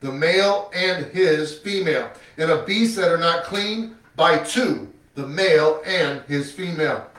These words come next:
Of fowls also of the air, by sevens, the male and the female, to keep seed alive upon the face of all the earth." All the clean animals,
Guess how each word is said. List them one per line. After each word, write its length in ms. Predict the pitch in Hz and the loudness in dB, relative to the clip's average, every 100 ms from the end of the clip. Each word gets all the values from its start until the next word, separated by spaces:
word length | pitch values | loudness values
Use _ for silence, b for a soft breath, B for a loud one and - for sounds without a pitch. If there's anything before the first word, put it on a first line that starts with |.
| B B | B B
Of 220 | 170 175 | 2 4
fowls 480 | - 180 196 220 - | 6 6 8 4 0
also 540 | - - 208 - 214 180 | -4 -2 -2 -2 0 0
of 100 | 151 | 0
the 120 | 151 | -2
air, 460 | 180 214 226 226 - - | 0 0 -2 -4 -10 0
by 160 | 170 | 2
sevens, 640 | 170 - 247 - - - - _ - | 2 4 6 6 2 -8 -18 _ -10
the 140 | 139 | -4
male 460 | 143 160 165 170 170 | 2 4 6 4 2
and 120 | 156 | -6
the 80 | 156 | -6
female, 500 | 220 208 147 117 104 B B B | -6 -6 -6 -8 -12 B B B
to 160 | 175 | -10
keep 300 | - 196 190 | -6 -6 -6
seed 560 | - - 233 233 170 - | -10 -8 -2 -2 -2 -4
alive 580 | 160 180 202 151 131 135 | -2 2 4 4 2 -2
upon 320 | 139 156 147 | -2 -2 -2
the 60 | |
face 560 | 147 202 180 131 - - - | -4 0 0 0 -6 -16 -12
of 140 | 143 | -12
all 360 | - 190 - 143 | -4 2 2 2
the 120 | 147 | 2
earth." 400 | 175 - - - _ _ b b b b b | 6 4 2 -8 _ _ b b b b b
All 300 | 143 185 190 | 4 6 6
the 100 | 190 | 4
clean 260 | 196 208 | 2 2
animals, 600 | 196 202 214 220 220 - | 2 2 0 0 -4 -6